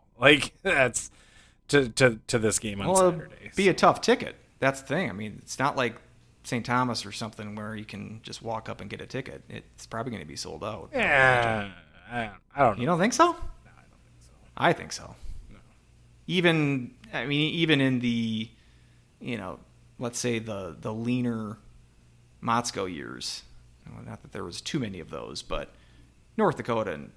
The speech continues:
Speaker 2: the Gophers were always sellouts. Uh, and so I, I, I'm, I'm confident. It's been a while, you know. It's in, last year they didn't have any,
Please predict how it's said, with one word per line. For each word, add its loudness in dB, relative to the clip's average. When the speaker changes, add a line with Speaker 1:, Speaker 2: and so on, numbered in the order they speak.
Speaker 2:
the -12
Gophers -10
were -6
always -8
sellouts. -12
Uh, -16
and -14
so -10
I, -2
I, -2
I'm, -6
I'm -6
confident. -10
It's -4
been 4
a 6
while, 8
you -4
know. -8
It's -12
in, -14
last -8
year -6
they -6
didn't -6
have -6
any, -8